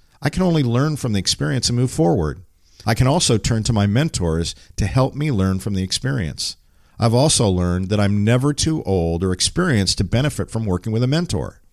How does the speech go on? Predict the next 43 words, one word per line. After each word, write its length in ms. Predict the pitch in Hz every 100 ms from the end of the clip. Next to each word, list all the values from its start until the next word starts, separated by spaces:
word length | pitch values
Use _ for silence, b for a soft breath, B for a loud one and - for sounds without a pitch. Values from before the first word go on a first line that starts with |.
| _ _ _ _
Someone 300 | - 190 175
will 180 | 127 -
always 520 | 117 127 127 107 101
know 120 | 95
more 300 | 87 95 95
than 140 | 90 85 101
I 240 | 101 104
do 340 | 87 80 82 117 B B
and 100 | 127
can 140 | 139
help 260 | 120 139 143
me 220 | 104 175
in 80 | 135
the 80 | 110
direction 340 | 117 123 135
of 60 | 131
my 120 | 135
life. 440 | 147 165 135 - - - _ _ -
It 120 | 113
may 200 | 98 151
sound 280 | 185 151 127
like 240 | 95 92 101
most 340 | 110 139 -
of 120 | 131
these 220 | 104 110
examples 680 | 95 87 95 104 80 80 82 B B B
had 200 | 101 87
difficult 480 | 127 151 - 131 -
outcomes, 600 | 98 - 90 64 87 - B B
but 160 | - 107
that's 360 | 113 131 - -
where 280 | 98 101
the 100 | 98
growth 360 | 82 90 92 95
comes 260 | - 165 135
from. 400 | - 76 - 110 _ -
There 140 | 107
have 100 | 101
been 120 | 101
plenty 380 | 98 - 131 147
of 140 | 143 131
positive 360 | 113 110 107
results 560 | 101 98 90 80 80